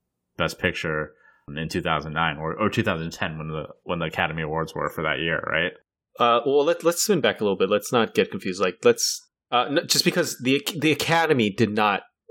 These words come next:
Speaker 2: categorize this as an international film, right? It, it's not in the international feature race. It's in the Best Picture race.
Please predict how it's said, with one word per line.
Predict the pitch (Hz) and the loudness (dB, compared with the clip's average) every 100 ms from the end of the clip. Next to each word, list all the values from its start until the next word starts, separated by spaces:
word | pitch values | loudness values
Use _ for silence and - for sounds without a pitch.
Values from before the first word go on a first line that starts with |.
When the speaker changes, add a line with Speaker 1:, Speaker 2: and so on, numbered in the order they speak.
| - - | -18 -8
Speaker 2:
categorize | - 110 101 98 95 90 | 0 2 4 4 2 0
this | 95 98 | -2 -2
as | - | -4
an | 92 | -2
international | 104 95 95 - - - | -2 -2 -2 -2 -4 -4
film, | - - - | -4 -4 -2
right? | 101 95 - - - _ - | 2 2 2 -8 -20 _ 0
It, | 113 113 | 2 2
it's | 123 - | 2 2
not | 120 123 120 - | 4 4 2 -2
in | 120 110 104 | 2 2 0
the | 101 104 | -2 -2
international | 104 110 101 - 92 | -2 -2 -2 -4 -8
feature | - 98 95 104 98 98 104 | -6 -6 -2 -2 -2 -4 -4
race. | 107 107 113 - - | 2 2 2 -2 -2
It's | 107 120 | -4 -4
in | 104 | -2
the | |
Best | 98 110 - | 0 0 -2
Picture | 113 110 | -4 -2
race. | 101 95 - - | -2 -2 -4 -8